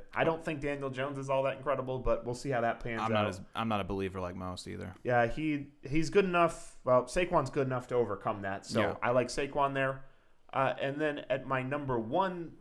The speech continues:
Speaker 1: everybody's number one, Christian McCaffrey. Don't really have to say much. It's just gonna be, he's very durable. He doesn't miss many games. I don't, has he even missed a game? I don't know. He's very durable,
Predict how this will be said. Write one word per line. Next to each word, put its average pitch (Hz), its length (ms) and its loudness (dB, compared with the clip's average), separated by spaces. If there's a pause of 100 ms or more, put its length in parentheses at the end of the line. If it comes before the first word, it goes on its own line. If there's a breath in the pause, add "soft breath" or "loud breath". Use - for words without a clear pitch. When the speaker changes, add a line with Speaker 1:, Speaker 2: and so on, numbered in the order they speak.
(140)
Speaker 1:
everybody's 135 440 -2
number 143 180 -4
one, 139 320 0
Christian 135 320 -2
McCaffrey. 131 560 2
Don't 131 160 0
really 131 180 2
have 123 160 4
to - 60 -16
say 156 180 0
much. 135 320 -4
It's - 180 -14
just - 160 -12
gonna 123 140 -6
be, 113 300 -2 (260 loud breath)
he's 110 200 -6
very 113 380 2
durable. 123 640 2
He 107 100 -4
doesn't 110 260 -2
miss 113 180 -6
many 107 160 -4
games. 110 300 -4
I 113 100 4
don't, 123 200 -4
has - 100 -10
he 135 80 -4
even 131 140 -6
missed 127 180 -8
a 147 40 -4
game? 143 280 -8 (180)
I 101 140 -4
don't 73 100 -8
know. 80 100 -10
He's 120 180 -6
very 160 220 4
durable, 139 580 2